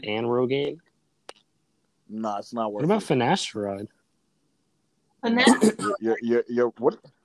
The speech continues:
Speaker 1: Finasteride? It's a thing. It's like a pill that people use for, uh, like, early onset, like, uh, loss of hair, hair loss.
Speaker 2: I thought you were gonna say dementia.
Speaker 1: <laughs> Early onset Alzheimer's. It also works for hair growth, though.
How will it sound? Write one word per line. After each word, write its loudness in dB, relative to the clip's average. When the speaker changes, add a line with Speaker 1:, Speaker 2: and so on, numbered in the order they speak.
Speaker 1:
Finasteride? -2
It's -6
a -2
thing. 0
It's -6
like 2
a 2
pill 0
that -4
people -2
use -2
for, 0
uh, -8
like, -4
early 4
onset, -2
like, -2
uh, -10
loss 0
of -10
hair, -14
hair -4
loss. -6
Speaker 2:
I -20
thought -8
you -10
were -10
gonna -16
say -8
dementia. -12
Speaker 1:
<laughs> -10
Early 6
onset 4
Alzheimer's. 2
It -2
also 0
works -2
for -8
hair -2
growth, -6
though. -12